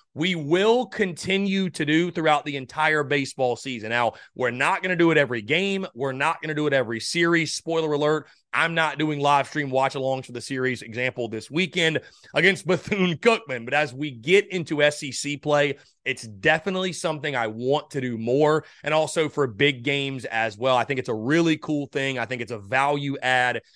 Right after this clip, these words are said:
in regards to content. So again, I wanna say thank you to all of those who tuned in over the weekend, had an absolute blast doing it,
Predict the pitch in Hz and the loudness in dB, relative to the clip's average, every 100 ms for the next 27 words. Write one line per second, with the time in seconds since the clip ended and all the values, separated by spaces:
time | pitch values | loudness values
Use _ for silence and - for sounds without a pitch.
0 | _ 127 117 143 156 151 131 - 135 131 | _ -8 0 4 6 4 -2 -2 -2 -2
1 | 131 123 117 120 135 127 143 139 139 123 | -2 -6 -6 -4 -2 -2 -2 -2 -2 -4
2 | - 170 175 - 165 151 139 139 139 170 | -2 0 0 -2 -8 -8 -10 -2 4 6
3 | 190 165 143 147 147 143 127 - 165 160 | 6 4 2 2 2 -4 -10 -8 -6 -4
4 | 151 135 127 117 117 131 - 123 117 - | -2 -2 -2 -4 -4 -4 -2 -4 -6 -14
5 | - 135 131 139 147 - 143 131 101 98 | -2 0 0 0 0 -2 -4 -4 -6 -4
6 | 120 131 135 127 104 135 165 220 262 | 0 4 2 0 -6 0 2 4 2